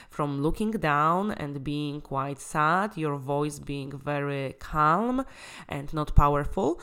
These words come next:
into standing straight, chin up, looking forward, and, uh, you know, feeling much, much be-,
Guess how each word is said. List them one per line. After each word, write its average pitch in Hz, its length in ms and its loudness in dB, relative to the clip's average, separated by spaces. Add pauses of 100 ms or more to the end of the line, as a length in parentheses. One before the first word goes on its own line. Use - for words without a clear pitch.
(420)
into 214 680 0
standing 170 840 -2
straight, - 800 -4
chin 202 380 -4
up, 156 320 0
looking 170 420 -6
forward, 170 640 0 (320)
and, 160 640 -4
uh, 151 560 -2
you 151 100 -6
know, 135 140 -6
feeling 156 460 -4
much, 143 280 -4
much - 240 -6
be-, - 120 -6